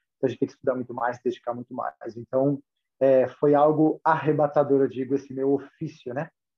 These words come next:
Que é a dança, que é o meu trabalho como bailarino, como ator, diretor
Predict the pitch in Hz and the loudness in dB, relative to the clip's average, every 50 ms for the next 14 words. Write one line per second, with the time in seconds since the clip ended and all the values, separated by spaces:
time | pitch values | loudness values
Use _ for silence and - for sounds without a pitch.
0 | _ _ _ - 139 127 127 127 123 127 131 139 135 - - 120 - 131 127 127 | _ _ _ -2 0 0 0 0 0 0 0 0 0 -2 -6 -8 -8 -6 -6 -4
1 | 123 131 127 113 120 117 120 113 - - 117 113 104 - 113 113 113 110 120 123 | -2 -2 -2 0 0 -2 -2 -4 -6 -10 -18 -18 -12 -8 -8 -6 -6 -8 -12 -14
2 | 117 _ 123 120 113 107 101 _ _ _ - 110 - - 120 120 120 120 - _ | -20 _ -20 -20 -20 -20 -20 _ _ _ -12 -12 -12 -10 -10 -10 -10 -10 -10 _
3 | 120 117 107 _ _ - 131 131 127 120 | -14 -16 -16 _ _ -6 -6 -4 -4 -6